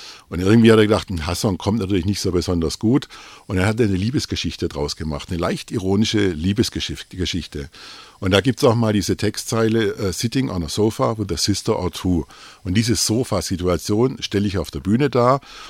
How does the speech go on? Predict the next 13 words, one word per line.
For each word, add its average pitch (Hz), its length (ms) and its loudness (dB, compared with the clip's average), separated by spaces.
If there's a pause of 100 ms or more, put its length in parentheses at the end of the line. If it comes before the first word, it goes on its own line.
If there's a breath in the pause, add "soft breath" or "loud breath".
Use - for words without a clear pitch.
Und - 100 -8
da - 80 -2
kann 95 180 -4
man 104 80 0
sich 98 200 -6
einfach 82 280 -4
hinsetzen 131 520 -2
und 87 140 -4
deswegen 87 360 -2
Knöllchen, 107 600 -4
Kunst 92 320 -2
und 82 160 -8
Couchgespräche. 90 920 -4